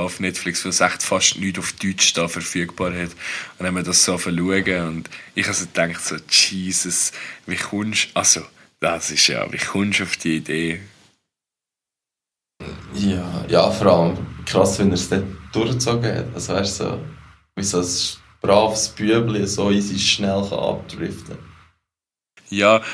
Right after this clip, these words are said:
Speaker 1: aber ich hab der, ich hab Doku mal noch dazu geschaut, zu der Serie. Und in der Serie wird schon hure hart übertrieben, haben sie gesagt. Also, der stellt sich dort so voll als der krasse Macker an, aber, äh, eigentlich ist er das gar nicht gewesen.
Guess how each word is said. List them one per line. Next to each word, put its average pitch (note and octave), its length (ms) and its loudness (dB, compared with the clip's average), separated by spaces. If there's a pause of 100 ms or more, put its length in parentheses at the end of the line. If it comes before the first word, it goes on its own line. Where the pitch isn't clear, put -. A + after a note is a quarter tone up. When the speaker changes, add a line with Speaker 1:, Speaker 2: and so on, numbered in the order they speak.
(140)
Speaker 1:
aber F#2+ 140 0
ich B2 140 2
hab - 240 -2
der, - 100 -2 (100)
ich - 160 -2
hab - 220 0
Doku A2 360 0
mal G2 220 2
noch G2+ 180 -2
dazu F#2+ 340 0
geschaut, E2 580 0
zu - 320 0
der F2 120 -2
Serie. D#2 460 0 (380)
Und F2 320 -6 (420)
in F2 80 -8
der G2 120 -2
Serie G2+ 340 2
wird F#2 200 0
schon F2+ 240 2
hure F2 280 4
hart F2 260 -4
übertrieben, D#2 640 -4 (180)
haben F2 180 -2
sie - 120 0
gesagt. C2+ 420 -2
Also, E2+ 320 0 (320)
der G2+ 100 4
stellt G2 280 6
sich - 140 2
dort F#2 180 4
so F#2 120 2
voll G2 280 2
als F#2 200 2
der E2+ 160 0
krasse - 580 2
Macker F2 480 0
an, E2+ 180 2
aber, E2 340 2
äh, D2+ 220 4
eigentlich D#2 560 -4
ist - 220 2
er E2 80 2
das - 360 2
gar D#2 200 2
nicht C#2+ 180 -6
gewesen. C#2 320 -2